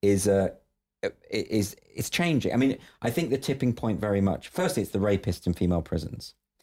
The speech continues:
People like Karen White, say Karen White, I, th-, I, I don't know what his real name is, but, you know, rapist,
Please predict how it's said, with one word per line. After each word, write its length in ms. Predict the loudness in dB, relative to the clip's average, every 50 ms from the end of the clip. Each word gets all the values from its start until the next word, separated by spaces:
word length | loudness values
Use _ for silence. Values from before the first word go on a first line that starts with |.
| _ _ _ _ _
People 180 | -2 0 2 2
like 140 | 0 0
Karen 380 | 0 -2 -2 0 2 2 2 2
White, 320 | 2 0 -2 -4 -8 -12 -20
say 180 | -6 -4 -4 -4
Karen 320 | -2 -4 -2 -2 0 -2
White, 260 | -2 -2 -4 -4 -6
I, 40 | -8
th-, 160 | -8 -8 -6 -6
I, 280 | -6 -6 -6 -6 -6
I 40 | -6
don't 180 | -4 -2 -2 -2
know 80 | 0
what 120 | 0 0 -2
his 120 | 0 0
real 160 | 0 0 2
name 220 | 0 0 -2 -4 -4
is, 220 | -6 -8 -10 _ _ _ _ _ _ _ _ _ _ _ _ _ _ _
but, 220 | 0 0 0 0
you 80 | 0 0
know, 100 | 0 0
rapist, 580 | 2 2 2 2 0 0 -2 -2 -2 -6 -14